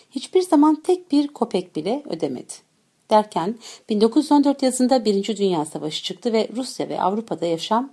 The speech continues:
geri dönüşümsüz olarak değişti. Fransa ve Rusya müttefikti ama çıkmış olan bu büyük tarihsel fırtına karşısında Konski'nin önemsiz davası sonraki birkaç yıl gündemden düştü ve sonunda temsil ettiği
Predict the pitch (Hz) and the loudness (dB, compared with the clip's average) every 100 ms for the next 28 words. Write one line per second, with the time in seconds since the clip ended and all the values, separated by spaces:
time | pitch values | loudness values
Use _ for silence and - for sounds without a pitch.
0 | - 196 190 185 180 - 170 285 240 160 | -2 -2 0 -2 -4 -8 -8 -6 -4 -4
1 | 147 208 233 - - - - - - _ | -2 -4 -6 -12 -10 -10 -12 -14 -20 _
2 | _ _ _ - - - - _ - 359 | _ _ _ -20 -20 -20 -20 _ 2 4
3 | 370 339 349 330 - 320 294 - 311 320 | 4 2 2 2 4 4 4 2 0 -2
4 | - - 214 185 - 220 - 294 277 254 | -2 -2 0 0 -2 -6 -2 0 2 4
5 | 247 214 220 294 - 220 196 196 - 262 | 2 0 0 0 0 2 2 2 2 0
6 | 240 - 165 139 147 156 156 - - 165 | 0 -8 -8 -10 -6 -6 -6 -6 -8 0
7 | 202 214 - - - 208 - 311 294 240 | 0 -2 -14 -20 2 4 6 6 6 6
8 | 247 254 - 285 - 147 151 151 165 202 | 4 4 0 -4 2 2 2 -4 -4 -8
9 | 226 220 226 214 220 240 254 - 196 185 | 0 0 0 -4 -10 -4 -4 -4 -6 -2
10 | 175 170 180 196 180 180 - 226 226 226 | 0 0 0 -2 -4 -8 -6 -2 -2 0
11 | 247 202 165 175 233 233 - 190 - 196 | 0 0 0 -2 -2 -2 -2 -6 -2 -6